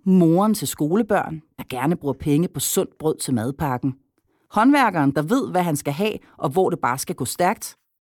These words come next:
Og pensionisten, der har tiden til at komme på det tidspunkt, hvor du har bedst tid. Det er tre meget forskellige budskaber, de forskellige målgrupper skal have. Og det kan Facebook.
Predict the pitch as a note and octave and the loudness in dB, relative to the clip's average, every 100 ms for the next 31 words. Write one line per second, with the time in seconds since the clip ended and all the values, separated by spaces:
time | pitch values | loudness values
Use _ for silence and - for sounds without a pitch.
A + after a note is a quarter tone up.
0 | _ D4 C4+ G3 F#3 G3 D4+ - E4+ D4+ | _ -2 2 2 4 6 4 2 0 -2
1 | - C4 C4 F#4 - C4 C4+ B3+ B3 G#3+ | -2 -4 0 -2 -2 -2 0 2 2 -2
2 | - D#3+ F#3 E3 F3 F3 G#3+ G3+ - G#3 | 0 0 0 0 -2 -2 -2 -2 -2 -4
3 | - - E3 D3+ F3 E3+ - B2 - - | -4 -10 -6 -4 -2 -2 -2 -2 -2 -6
4 | B2+ _ _ _ _ _ _ _ _ _ | -6 _ _ _ _ _ _ _ _ _
5 | - - - D4 D#4 C#4 - C4+ A#3+ G#3+ | -20 -20 -4 0 2 2 0 0 2 4
6 | G3+ F#3+ A3 A#3 - F3+ F3 E3+ F3+ F#3 | 4 4 2 0 -2 -2 0 -2 -2 -2
7 | - G3+ - F#3+ G#3+ A3 - E3+ D3 F#3 | -2 -4 -4 -4 -2 -2 -2 -2 0 2
8 | D#3+ C3 B2+ D3 D3 - D3 B2 A#2 _ | 2 2 0 -4 -4 -6 -6 -6 -6 _
9 | _ _ _ _ - C#3 - F#3+ F#3 - | _ _ _ _ -6 -4 0 -2 -2 -4
10 | D3 - - B2 G2+ - A2+ | -4 -4 -4 -4 -4 -8 -10